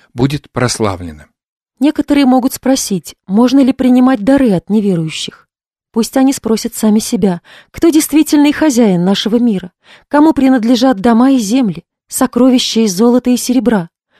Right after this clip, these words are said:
Speaker 2: Бог имеет в нашем мире изобилие богатств, и Он даровал свои блага всем и послушным, и непослушным. Он готов повлиять на сердца людей, даже тех, кто служит идолам,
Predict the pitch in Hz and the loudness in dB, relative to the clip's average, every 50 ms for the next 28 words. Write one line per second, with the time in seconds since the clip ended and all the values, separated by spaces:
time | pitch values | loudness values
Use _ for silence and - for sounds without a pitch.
0 | _ _ _ _ _ - 214 311 302 - 294 277 277 285 285 294 - 233 262 277 | _ _ _ _ _ -2 0 0 2 2 2 4 4 4 4 2 2 2 0 0
1 | 277 - - 262 247 254 269 294 294 277 - - - 233 202 240 233 180 247 254 | 0 0 0 2 2 4 2 2 2 0 -2 -2 -6 -2 0 0 0 2 2 2
2 | 226 247 240 185 247 240 190 214 202 175 - - - - - - _ _ _ _ | 2 2 2 2 0 -2 0 -2 -4 -4 -4 -8 -12 -14 -16 -20 _ _ _ _
3 | _ - 185 185 185 233 254 208 185 - - 170 233 240 254 262 311 320 311 - | _ -4 -2 0 2 2 2 0 -2 -6 -2 0 2 2 2 2 2 2 2 0
4 | - 233 262 269 277 226 208 262 277 277 214 233 208 - - - - 277 294 294 | 0 0 2 2 2 2 2 2 2 2 2 0 -2 -2 -6 -4 -2 0 0 0
5 | - - - 254 - 254 240 - - - 196 247 285 - - - 185 170 - - | -2 -4 -8 -4 -2 -2 -2 -2 -4 -2 0 0 0 0 -2 -6 -8 -8 -6 -4
6 | 190 214 214 214 190 180 - - - 170 208 226 220 - - 180 180 180 - _ | -2 -2 -2 -2 -4 -8 -8 -8 -6 -4 -4 -4 -4 -8 -14 -16 -16 -16 -18 _
7 | _ - - - - _ - 220 233 240 254 - 294 285 - - 247 240 233 262 | _ -20 -20 -20 -20 _ -4 -2 0 0 2 2 2 0 0 0 0 2 2 2
8 | 226 254 269 262 - 233 214 - 220 214 - - - 220 202 175 180 156 196 262 | 2 2 0 0 -2 -4 -4 -2 -2 -4 -4 -2 -2 0 0 0 -2 0 0 -2
9 | 277 254 - _ _ _ _ - 196 285 269 294 285 - - 294 294 - - - | -2 -2 -6 _ _ _ _ -2 0 2 2 0 -2 0 0 0 0 0 -2 -2
10 | 277 - - 202 247 254 262 285 - _ - 208 202 190 208 185 190 190 196 | -2 -2 0 0 0 0 0 -2 -4 _ -4 -4 -2 -2 -2 -4 -4 -8 -10